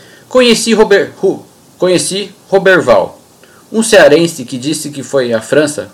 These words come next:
porque ganhou uma aposta. Ele trabalharia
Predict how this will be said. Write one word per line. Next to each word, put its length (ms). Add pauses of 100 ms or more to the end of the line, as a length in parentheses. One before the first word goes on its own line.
(100)
porque 280
ganhou 360
uma 200
aposta. 500 (1080)
Ele 220
trabalharia 840